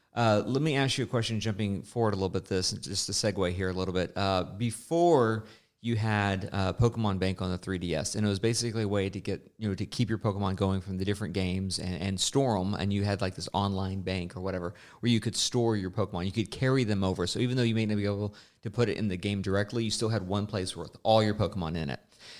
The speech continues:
Uh, Nintendo announced that that was gonna be ending, and they're replacing it in February of this year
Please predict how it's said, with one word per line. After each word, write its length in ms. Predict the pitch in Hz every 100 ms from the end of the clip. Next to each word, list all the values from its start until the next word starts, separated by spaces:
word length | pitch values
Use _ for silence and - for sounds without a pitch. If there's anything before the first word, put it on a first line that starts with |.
| - -
Uh, 340 | 113 107 98 87
Nintendo 500 | 107 110 135 139 131
announced 560 | 117 113 113 104 - - -
that 280 | 101 101
that 140 | 95 107
was 120 | 104
gonna 140 | 104 98
be 160 | 95
ending, 380 | 113 127 113 98
and 160 | 95 101
they're 100 | 98
replacing 640 | 95 - 131 139 123 98
it 140 | 95
in 120 | 95 92
February 580 | - 139 143 110 98 95
of 100 | 92
this 260 | 98 -
year 340 | 101 92 92